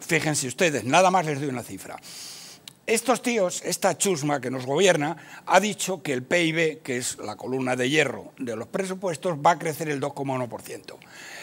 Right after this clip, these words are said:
En realidad va a crecer menos del cero, ¿eh? Pero <coughs> la propia Unión Europea,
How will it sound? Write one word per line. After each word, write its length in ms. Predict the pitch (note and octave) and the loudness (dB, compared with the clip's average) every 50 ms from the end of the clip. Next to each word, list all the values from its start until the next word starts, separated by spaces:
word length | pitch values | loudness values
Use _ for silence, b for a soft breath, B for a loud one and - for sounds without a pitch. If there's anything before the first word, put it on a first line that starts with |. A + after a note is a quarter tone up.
| B B | B B
En 140 | B E3 F#3 | B 4 6
realidad 440 | F3+ E3+ F3+ F#3+ F#3 F#3 G3+ A#3 B3 | 8 8 8 8 8 10 10 10 10
va 100 | B3 A3 | 10 10
a 60 | G#3 | 6
crecer 460 | E3+ E3 E3 D#3 F3+ F#3 F#3+ F#3+ - - - | 4 -2 -4 0 2 2 2 2 -2 -8 -12
menos 380 | - D3 D#3 E3 E3 E3 E3 C#3+ | -6 -2 0 2 2 2 2 0
del 140 | C3 A#2+ | -2 -4
cero, 340 | A2+ - A2+ F2+ - - - - - _ | -6 -6 -8 -8 -8 -10 -16 -20 -14 _
¿eh? 180 | - D4+ A3 - B B B B B - | -6 -6 -6 -6 B B B B B 4
Pero 340 | - F3+ F#3+ G#3 G#3 - - - - - _ _ _ - | 8 8 8 8 6 2 0 -6 -12 -20 _ _ _ -6
<coughs> 400 | - - - - F5+ E5+ - - | -6 -4 -2 0 0 2 2 2
la 240 | F#4+ D4+ C#4+ E3+ | 2 2 2 4
propia 380 | - - C#4+ C#4 - D#3+ D3 D3 | 6 6 6 6 4 2 2 2
Unión 240 | D#3+ G3 B3 B3 C4+ | 2 2 2 2 4
Europea, 480 | C#4+ C4 A#3+ F#3+ D#3+ G#3 G3 F#3 G3 | 4 4 2 2 4 4 6 6 4